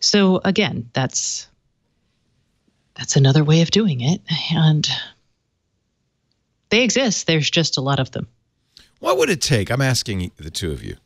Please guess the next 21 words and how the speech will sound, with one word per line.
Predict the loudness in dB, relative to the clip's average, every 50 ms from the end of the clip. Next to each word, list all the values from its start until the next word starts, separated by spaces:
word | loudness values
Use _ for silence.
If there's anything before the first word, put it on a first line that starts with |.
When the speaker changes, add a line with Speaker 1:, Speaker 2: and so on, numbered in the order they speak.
| _ _ _ _ _ _ _ _ _ _ _ _ -20 -20 -20 -20 _ _ _ -20 _ _ _ -4 -4 -4 -2
Speaker 2:
for | -2 -2 -2 0
you | 0 2 2 2 2 2 2 0 -2 -4 -8 -18 _ -8
to, | -8 -8 -8 -6 -4
I | 0
mean, | 2 2
Stacey | 2 2 2 0 0 0 0 -2
is | -2 -2
actually | -2 -2 -2 -4 -4
a | -4
bad | -2 -2 -2 -2
person | -2 -4 -4 -4 -6 -6
to | -6 -6
ask | -4 -4 -2
'cause | -2 0 2
you | 2 2 2
do | 2 0 0 2 2
all | 2 2 2 0 -2
of | -2
this. | -2 -4 -4 -4
You | -6
try | -8 0 2 2